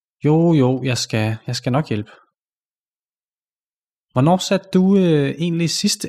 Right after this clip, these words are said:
en vask over?" "Øh, det tror jeg var... Øh, mm, det er altid mig, som sætter vasketøj over." "Okay, okay. Slap af. Hvem har tisset på din sukkermad?" "Jamen,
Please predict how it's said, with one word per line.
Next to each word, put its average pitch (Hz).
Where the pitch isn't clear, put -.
en 139
vask 117
over?" 107
"Øh, 107
det 147
tror 131
jeg 117
var... 101
Øh, 110
mm, 98
det 170
er -
altid 127
mig, 107
som 120
sætter 107
vasketøj 104
over." 107
"Okay, 160
okay. 139
Slap 131
af. 127
Hvem 160
har 131
tisset 139
på 123
din 180
sukkermad?" 107
"Jamen, 139